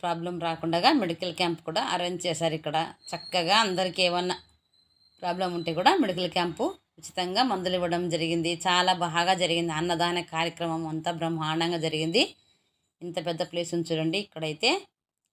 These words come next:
చాలా విశాలంగా ఉంది. ఇక్కడ ప్లేస్ వచ్చేసి ఇదే పక్కనే కనిపిస్తున్నది దేవాలయం. ఇక్కడ స్వామీజీ గారు వస్తున్నారు చూడండి. వారే శ్రీ శ్రీ శ్రీ ఆదిత్య పరాశ్రీ స్వామీజీ గారు.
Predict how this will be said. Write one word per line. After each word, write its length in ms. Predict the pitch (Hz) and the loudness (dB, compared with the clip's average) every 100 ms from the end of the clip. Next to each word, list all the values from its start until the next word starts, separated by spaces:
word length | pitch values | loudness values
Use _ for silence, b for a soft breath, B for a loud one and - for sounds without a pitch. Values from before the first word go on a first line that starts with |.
| _ | _
చాలా 300 | 165 165 185 | -6 -4 -4
విశాలంగా 680 | 175 165 170 175 180 175 170 170 | -4 -2 2 2 2 2 2 0
ఉంది. 120 | 165 | 0
ఇక్కడ 200 | 160 156 | -2 -4
ప్లేస్ 200 | 160 170 | -4 -4
వచ్చేసి 300 | 165 151 156 226 | -4 -6 -4 0
ఇదే 180 | 202 196 | 0 0
పక్కనే 360 | 175 - 180 190 | -4 -4 -4 -4
కనిపిస్తున్నది 640 | 190 170 165 - 170 190 269 | -6 -6 -6 -4 -2 0 0
దేవాలయం. 600 | 190 170 175 170 160 175 | 0 0 2 2 2 0
ఇక్కడ 180 | 196 180 | -4 -4
స్వామీజీ 440 | - 180 180 170 170 | 0 0 0 -2 0
గారు 140 | 175 | 0
వస్తున్నారు 360 | 165 165 170 156 | -2 -6 -6 -6
చూడండి. 280 | 165 190 330 - B B B - | -2 0 0 -2 B B B -2
వారే 240 | 190 190 285 | 4 4 4
శ్రీ 200 | - 208 | 2 -2
శ్రీ 180 | 208 202 | -2 -2
శ్రీ 200 | 196 202 262 - 180 | 0 0 0 2 2
ఆదిత్య 380 | 185 190 - | 2 0 -4
పరాశ్రీ 560 | 208 214 185 190 - 185 | -4 0 0 0 -2 -6
స్వామీజీ 460 | 170 190 175 170 175 | -2 0 0 0 0
గారు. 260 | 160 151 | 2 2